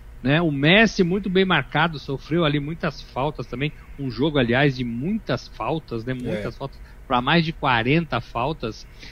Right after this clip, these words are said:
Speaker 1: É, mas a Argentina só melhorou no finalzinho, depois do gol de empate, mas não teve jeito, a decisão foi para os pênaltis, e aí esse goleiro da Argentina, hein, Grisa?
Speaker 2: É.
Speaker 1: Que provocador, hein? Emiliano,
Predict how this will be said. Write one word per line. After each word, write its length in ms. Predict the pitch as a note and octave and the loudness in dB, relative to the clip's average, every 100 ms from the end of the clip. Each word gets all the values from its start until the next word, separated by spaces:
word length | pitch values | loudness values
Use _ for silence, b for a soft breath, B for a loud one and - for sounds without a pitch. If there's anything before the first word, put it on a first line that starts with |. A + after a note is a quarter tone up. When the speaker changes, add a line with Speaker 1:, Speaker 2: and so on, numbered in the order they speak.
| b | b
Speaker 1:
É, 280 | C3 B2 B2+ | -2 4 4
mas 280 | C#3 E3+ D#3+ | 6 6 8
a 60 | |
Argentina 420 | F#3 E3+ F3 G3+ F#3 | 6 6 4 4 2
só 140 | G3 | 2
melhorou 400 | F#3+ F3+ F3 F3 | 2 4 4 4
no 120 | F3+ | 2
finalzinho, 800 | D3+ F#3 F#3 D#3 A#2+ C3+ F3 G3 | 0 0 0 0 -2 -2 -2 -2
depois 520 | D3+ C3 - F#3+ G3 | -2 -4 4 6 6
do 100 | D#3 | 4
gol 220 | D3 D3+ C#3+ | -4 -2 -2
de 120 | C3+ | -4
empate, 640 | B2 B2 C3 D#3 - F3+ - b b - | -2 2 4 2 0 -6 -6 b b 0
mas 280 | D3+ D#3+ D3 | 6 6 6
não 180 | D#3 D#3+ | 2 0
teve 300 | D3+ D3 C3+ | 2 2 2
jeito, 420 | B2 C3+ E3+ - | 2 4 4 2
a 40 | D3+ | 0
decisão 460 | C#3 C3+ C3 C#3+ | 0 0 -2 -2
foi 500 | C3 - C#3+ D#3+ A#2 - - - - - - - - - - b b - | -2 0 4 6 4 0 -16 -20 -18 -18 -16 -18 -18 -18 -18 b b 4
para 340 | C3+ D3+ C#3+ | 8 8 8
os 180 | C3 - | 4 0
pênaltis, 840 | - B2+ D3 E3 D#3+ - D#3+ - - | 4 6 6 4 0 2 2 2 2
e 160 | F3+ | 6
aí 320 | D#3 C3 C3+ D3 | 8 8 8 8
esse 240 | D3 C#3+ | 6 -2
goleiro 580 | B2+ B2+ A2+ A#2+ B2+ A#2+ | 2 4 6 6 6 4
da 140 | A#2+ | 2
Argentina, 640 | A#2+ A2+ A#2 A2 - C3 C#3 | 2 2 0 -2 -2 0 2
hein, 100 | C#3+ | 6
Grisa? 500 | C3+ C3+ G#2 G2 - - A#2 | 8 8 6 0 -6 -8 -4
Speaker 2:
É. 320 | A2 A2+ B2+ | 0 2 6
Speaker 1:
Que 100 | F3+ | 6
provocador, 1120 | - E3 D#3 - - - D3+ C3 A#2 B2 A#2 | 6 4 4 0 -16 0 4 4 4 4 6
hein? 180 | A#2+ C3+ | 6 6
Emiliano, 760 | B2+ C3 B2+ B2+ C#3+ E3 E3+ | 4 2 6 6 8 6 4